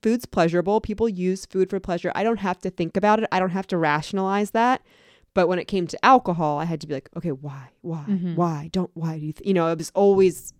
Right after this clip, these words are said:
Speaker 1: my fucking journal the whole Sober October was, like, thinking about how, how I, my relationship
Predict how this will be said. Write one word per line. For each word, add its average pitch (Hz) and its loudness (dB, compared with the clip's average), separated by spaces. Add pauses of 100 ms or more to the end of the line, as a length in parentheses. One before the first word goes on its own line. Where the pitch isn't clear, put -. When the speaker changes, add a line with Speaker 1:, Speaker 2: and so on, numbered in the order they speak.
(160)
Speaker 1:
my 165 -4
fucking 175 0
journal 165 0
the 160 -2
whole 165 -2
Sober 170 0
October 165 -2
was, 151 -10
like, 156 -6 (920)
thinking 185 0
about 160 -2
how, 156 -2
how 156 -6
I, 156 -4 (880)
my 214 6
relationship 190 0